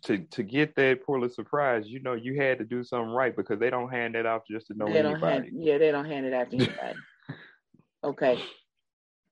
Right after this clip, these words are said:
Speaker 2: So that means it probably been on the shelf in this library for a long time in McGinn County.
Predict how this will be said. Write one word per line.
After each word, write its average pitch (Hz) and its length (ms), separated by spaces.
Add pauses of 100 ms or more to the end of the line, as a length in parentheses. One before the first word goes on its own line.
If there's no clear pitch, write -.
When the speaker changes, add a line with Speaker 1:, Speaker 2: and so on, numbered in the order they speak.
(460)
Speaker 2:
So - 160
that 220 200
means 220 220
it 190 100
probably 220 320
been 170 240
on 156 140
the 147 60
shelf 180 320
in 160 120
this 151 160
library 170 600
for 151 140
a 143 40
long 147 320
time 160 340
in 143 240
McGinn 139 520
County. 139 460